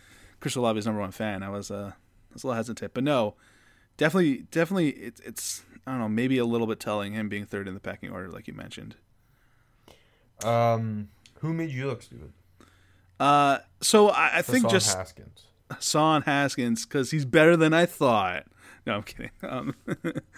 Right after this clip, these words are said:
Speaker 1: uh, I'm gonna go with, uh, a running back, though, ironically, who I've dogged a lot on the podcast, so I wanna s-, keep it on the podcast. Jerrion Ealy, he's ha-, put two really good games together now.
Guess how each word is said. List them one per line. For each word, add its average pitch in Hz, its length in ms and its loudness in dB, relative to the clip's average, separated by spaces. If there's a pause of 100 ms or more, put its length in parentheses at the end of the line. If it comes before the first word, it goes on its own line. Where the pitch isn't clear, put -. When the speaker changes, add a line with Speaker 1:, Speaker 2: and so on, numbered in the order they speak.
(420)
Speaker 1:
uh, 139 360 4
I'm 160 160 0
gonna 220 140 6
go 269 80 4
with, - 340 0 (300)
uh, 139 360 2
a 135 40 2
running 147 200 6
back, 107 180 2
though, 107 160 -4 (120)
ironically, 113 500 -2 (320)
who 175 220 2
I've 139 380 0
dogged 135 380 2
a 151 60 2
lot 156 220 4
on 160 80 2
the 160 80 0
podcast, 151 440 0
so 143 80 -2
I 135 40 2
wanna 143 160 2
s-, - 160 -6
keep 139 220 -4
it 120 80 -6
on 113 200 -4
the 117 80 -2
podcast. 120 680 -4 (580)
Jerrion 311 340 4
Ealy, 160 300 4
he's 123 260 -2
ha-, 143 280 -2
put - 420 -2
two 214 240 8
really 156 280 4
good 143 240 6
games 127 300 2
together 95 320 -4
now. - 320 -12